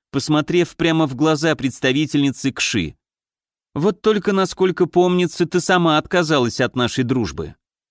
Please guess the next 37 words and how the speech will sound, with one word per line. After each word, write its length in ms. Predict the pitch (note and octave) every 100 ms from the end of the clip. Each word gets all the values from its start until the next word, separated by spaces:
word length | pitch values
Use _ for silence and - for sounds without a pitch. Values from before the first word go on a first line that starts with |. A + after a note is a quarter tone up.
| _ _ _ _ _ _ _
«Все 280 | - D#3+ D#3+
меняется», 880 | F#3 G#3 A#3 F3+ - - F#2 E2+ -
развела 560 | G#2+ B2+ A2 D3 E3 E3
руками 400 | D#3 E3 D#3 D3+
ведьма, 500 | C3 F3 D3+ D#3+ D3+
вновь 340 | C#3+ E3 -
применив 500 | B2+ C3 B2+ C3 B2
чарующий 580 | - B2+ B2 A#2 - C3+
голос. 580 | C3 G#2 E2 - - - _ _ _ _ _
«К 80 | -
ее 220 | E3+ G#3+
сожалению, 720 | - F3+ D#3 F3 G#3 F#3+ F3+
ни 120 | D#3+ D3
на 120 | C3+
кого 320 | D3 C3+ C3+
из 140 | A2+ B2
нас 320 | D#3+ D#3 C#3
он 160 | C3
не 100 | C3
подействовал». 920 | - B2 F#2+ F#2+ F2 - F#2 F2+ E2+ - _ _ _ _ _ _ _ -
«Ты 140 | E3+
тоже 380 | E3 A3 G3+ G3
раньше 340 | E3 D#3 E3
не 140 | D#3 D3+
думала 400 | D3+ D3 C#3 C3+
так 240 | C3+ C3+
рано 240 | C#3 C3+
выходить 460 | B2+ B2 C#3 B2+ B2
замуж, 580 | G#2 B2+ C#3 D#3 - - _ _ _
да 160 | C3 C#3+
еще 300 | E3 - F3
и 100 | E3+
делить 380 | D3+ E3 E3 E3+
мужа 280 | E3+ D#3+ D#3
с 100 | C3+
другой 340 | D#3+ D#3 D#3+
девушкой?» 680 | D3 F3 G#2+ - G#2 F#2